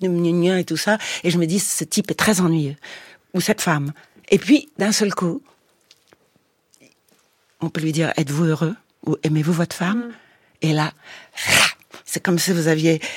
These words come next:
Speaker 1: craqué une allumette et tout devient intéressant.
Speaker 2: En fait, on devrait parler de ça, alors, ici.
Speaker 1: <laughs> Oui, mais en même temps,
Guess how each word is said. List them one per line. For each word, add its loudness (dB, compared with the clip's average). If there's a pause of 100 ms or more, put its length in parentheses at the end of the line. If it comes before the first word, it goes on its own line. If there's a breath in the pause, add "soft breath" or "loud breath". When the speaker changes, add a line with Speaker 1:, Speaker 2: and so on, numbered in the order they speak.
Speaker 1:
craqué 0
une 2
allumette -2
et -4
tout -8
devient -2
intéressant. -4
Speaker 2:
En -4
fait, -2
on -2
devrait -2
parler -6
de -14
ça, 2
alors, -6
ici. -10
Speaker 1:
<laughs> 2 (1200 loud breath)
Oui, 4 (280 loud breath)
mais 4
en 2
même 2
temps, 4